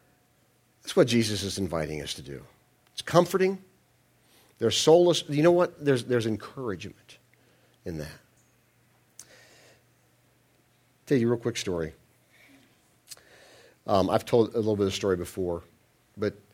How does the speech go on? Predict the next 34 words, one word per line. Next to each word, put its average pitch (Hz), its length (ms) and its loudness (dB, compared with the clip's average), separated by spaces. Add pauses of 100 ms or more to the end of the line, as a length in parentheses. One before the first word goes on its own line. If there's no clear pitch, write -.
(1300)
I 113 40 -8
turned 175 220 0
sixty. 95 400 -2
I 92 60 0
tell 147 180 4
stories 160 320 0
over 185 160 -2
and 190 80 4
over 160 220 0
again. 101 160 0
Okay, 151 260 2
deal 185 220 4
with 104 180 0
it, 156 60 -6
all 120 100 2
right? 226 220 0 (200)
Um, 135 320 4 (880)
um, 113 400 2 (100)
you 151 140 0
know, 165 220 2 (180)
if - 80 -16
Charlene 160 340 6
has 156 140 4
to 147 80 -2
deal 147 240 4
with 156 100 2
it, 151 100 0
you 156 180 2
have 110 80 2
to 107 100 -2
deal 92 180 -2
with 76 140 -6
it. 87 80 -8
No. 107 160 -2